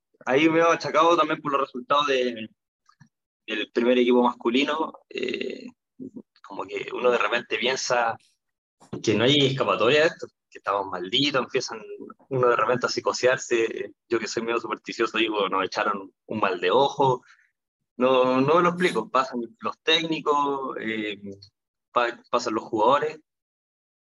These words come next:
Hay un factor común que se mantiene, que es la dirigencia, que es la directiva. Eh, yo creo que por ahí va la cosa, no hay que buscarle más, más vuelta. Em, pero ojalá que ocurra algún milagro y, y nos volvamos a ilusionar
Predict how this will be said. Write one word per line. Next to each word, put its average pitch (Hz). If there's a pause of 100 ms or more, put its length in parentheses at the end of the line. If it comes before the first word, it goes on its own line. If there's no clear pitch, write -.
Hay 156
un 147
factor 131
común 156
que 160
se 147
mantiene, 165
que 156
es 147
la 139
dirigencia, 139
que -
es 123
la 127
directiva. 156 (580)
Eh, 117
yo 123
creo 131
que 139
por 156
ahí 147
va 139
la 135
cosa, 143
no 123
hay 123
que 123
buscarle 123
más, 120 (800)
más 113
vuelta. 139 (340)
Em, 110 (1160)
pero 113
ojalá 127
que 135
ocurra 127
algún 131
milagro 143 (320)
y, - (960)
y 113
nos 110
volvamos 110
a 135
ilusionar 123